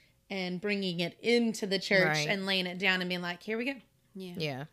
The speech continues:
Speaker 3: Have at it.
Speaker 1: Let's all partake in this.
Speaker 3: Mm-hmm.
Speaker 1: You know, there's a
Speaker 2: Mm-hmm.
Speaker 1: big difference there. Um,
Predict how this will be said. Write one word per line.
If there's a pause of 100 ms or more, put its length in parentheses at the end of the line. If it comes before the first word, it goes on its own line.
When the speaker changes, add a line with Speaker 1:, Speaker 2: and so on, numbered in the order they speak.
Speaker 3:
Have
at
it.
Speaker 1:
Let's
all
partake
in
this.
Speaker 3:
Mm-hmm.
Speaker 1:
You
know,
there's
a
Speaker 2:
Mm-hmm.
Speaker 1:
big
difference
there. (880)
Um,